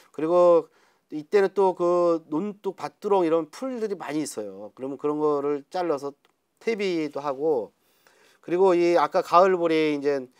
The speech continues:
그 망종 뭐 이럴 때 이제 수확하고 나서 거기에다가는 이제 콩이라든지 조, 팥 이런 거 심습니다. 하여튼. 그래서 이모작도 해요. 근데 대서는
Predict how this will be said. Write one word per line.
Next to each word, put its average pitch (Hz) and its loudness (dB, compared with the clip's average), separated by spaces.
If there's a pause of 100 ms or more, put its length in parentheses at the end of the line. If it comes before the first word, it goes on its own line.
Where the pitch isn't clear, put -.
(560)
그 127 -2
망종 151 0
뭐 143 0
이럴 143 -2
때 151 -4
이제 139 -6
수확하고 165 2
나서 139 -2
거기에다가는 135 -2
이제 127 -6 (280)
콩이라든지 180 -4
조, 147 -4
팥 - -8
이런 139 -8
거 135 -6
심습니다. 104 -16
하여튼. 87 -20 (540)
그래서 139 -10
이모작도 175 4
해요. 110 -2
근데 127 -6
대서는 226 2